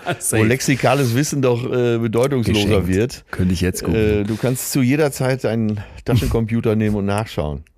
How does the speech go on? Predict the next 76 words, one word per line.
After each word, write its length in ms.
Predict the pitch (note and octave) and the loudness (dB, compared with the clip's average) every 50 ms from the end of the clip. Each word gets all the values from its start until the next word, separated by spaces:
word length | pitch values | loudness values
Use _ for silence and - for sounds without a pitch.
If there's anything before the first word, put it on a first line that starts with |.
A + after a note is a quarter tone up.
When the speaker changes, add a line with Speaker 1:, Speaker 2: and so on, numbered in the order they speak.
| - - - - - _ - A3+ - - - D3+ F3 D3+ A#2+ - - - - _ | -20 -18 -18 -18 -18 _ -12 -12 -10 -4 -4 -4 -4 -4 -6 -12 -14 -16 -12 _
Speaker 2:
Absolut. 600 | - A2 - - - G#2+ F#2+ F#2 E2+ D#2+ - - - _ _ _ _ _ - - | -6 -6 -4 -4 -4 -2 -2 -2 -2 -4 -6 -10 -18 _ _ _ _ _ -14 -8
Absolut. 480 | - F#2 F2 - - F#2 E2+ D#2+ D2 - | -8 -6 -6 -6 -6 -4 -4 -4 -2 -2
Speaker 1:
Ah, 100 | G2+ A2+ | -2 0
ich 60 | G#2 | 2
Speaker 2:
Ja, 140 | A2+ D#3+ E3 | 2 2 2
Speaker 1:
bin 80 | - C#3+ | 2 2
so 80 | E3 | 2
Speaker 2:
und 60 | F3+ G#3+ | 2 2
Speaker 1:
froh, 260 | - - F#3 G#3 A#3+ | 2 2 2 2 2
dass 160 | G#3+ F#3 D3+ | 2 0 0
du 100 | E3 D3+ | 0 0
wieder 180 | D3 C#3+ C#3 C3 | 2 2 2 0
da 220 | A#2+ B2+ - C3+ | 0 0 -2 -2
bist. 220 | B2 B2 A2 A2 | -2 -2 -2 -2
Ich 180 | - A#2 - - | -4 -6 -8 -8
hab 240 | - - B2+ C#3 - | -10 -10 -10 -6 -4
dich 140 | C#3 B2+ B3 | 0 0 2
vermisst. 420 | - - C#3 C#3+ D#3 - - - - | 4 4 4 2 2 0 -4 -8 -14
Speaker 2:
<laughs> 800 | - - - - - A#2 - - - G3+ - - A3+ - - | -20 -20 -14 -12 -10 -10 -6 -6 -6 -6 -4 -6 -8 -6 -6
Ich 200 | - D#3+ - - | -6 -6 -6 -6
hab 500 | D#3 C#3 - - - - D3+ A#2+ - - | -8 -8 -8 -10 -10 -8 -6 -4 -4 -2
dich 160 | - G#3 F3+ F#3 | -2 0 0 0
auch 100 | G3 G3 | 0 0
vermisst. 500 | - C#3+ G#2 F2+ F2 - - - - - _ _ | 0 0 2 2 0 -2 -4 -8 -14 -20 _ _
Hab 80 | - - | -8 -6
dich 200 | C3 - - - | -6 -6 -4 -4
auch 100 | C3 C3 | -4 -2
vermisst. 300 | B2+ F#2 E2 E2+ - D#2+ | -2 -2 -2 -2 -2 0
Und 80 | G2 G2+ | 0 2
merke 320 | A#2 C#3+ F3+ - - C#3 | 2 2 0 -2 -2 -2
auch, 240 | - D#3 D#3 - - - - - - - - - - - - - _ | 0 0 0 -2 -4 -10 -18 -16 -16 -14 -14 -16 -16 -18 -20 -8 _
ich 140 | G#2+ G2+ A2 | 0 0 2
lasse 200 | C3+ C#3+ - E3+ | 0 0 0 0
mir 40 | D3+ | 0
das 140 | C#3+ C3+ - | 0 0 0
jetzt 160 | C3+ A#2+ - | -2 -2 -2
hier 140 | - C#3 B2+ | -2 -4 -2
von 160 | - C3 A#2+ | -2 -2 -2
so 80 | A#2+ | -2
ein 60 | B2+ B2 | -2 -2
paar 120 | C3 A#2+ | -2 -4
Studien, 320 | - - C3+ C3+ D3 D3+ | -2 -2 -4 -4 -2 -2
die 80 | C#3 B2+ | -2 -2
sagen, 320 | G#2 G2 A#2 A2+ B2+ B2 | 0 0 0 0 0 -2
ach, 160 | E2 G#2 G#2+ - | -4 -4 -4 -4
im 80 | G#2+ | -4
Urlaub 320 | - F2+ A2+ B2+ C3+ A#2+ - | -2 -2 0 0 -2 -2 -2
bist 180 | B2 A#2 - | -6 -4 -2
du 60 | C3 | -2
da 140 | B2 A#2 G#2+ | 0 0 0
ganz 220 | G2 G#2 A#2 B2+ - | 0 0 -2 -2 -2
schnell 180 | - A#2+ A2+ | -2 -2 0
wieder 260 | G#2+ A2+ A2+ G#2+ G2+ | 0 0 0 0 0
weg. 220 | F2+ A#2 A#2 - - | 0 -2 -4 -4 -4
Das 160 | - G#2+ - | -6 -4 -2
lasse 160 | A#2+ C#3+ D#3+ | -2 0 0
ich 60 | C#3+ | 2
mir 60 | B2+ C3+ | 2 0
nicht 120 | D3+ - | 0 0
kaputt 340 | - - - - - - - | -2 -4 -2 -2 -4 -4 -2
machen. 220 | F2 E2+ D2+ D#2 F2 | -4 -4 -2 -4 -4
Von 140 | - G#2 | -2 0
mir 120 | A#2 D3+ E3+ | 2 2 2
aus 80 | D#3 | 0
ist 200 | - F3+ F3+ - | -2 -2 -4 -2
das 140 | - F#2+ F2 F2 | -2 -2 0 0
so. 120 | G2+ A2+ | 0 0
Ein 120 | C3+ B2+ | 0 0
bisschen 240 | A2 C3+ - C#3 B2 | 0 0 0 0 -2
spüre 260 | - - - D3 C#3 | -2 -2 -2 0 0
ich's 140 | A2+ F2+ - | 0 0 -2
auch 160 | - D#2 E2+ | -4 -6 -6
schon. 280 | - - - F#2+ A#2 C3+ | -4 -4 -4 -2 -2 -2
Aber 380 | - - G#2+ G#2+ G#2+ G#2+ - - | -2 -2 0 0 0 0 0 -2
ich 140 | G2 - - | -4 -2 -2
weiß, 480 | G2 A2+ C#3+ D3+ - - - - - | 0 0 0 0 -2 -4 -6 -10 -12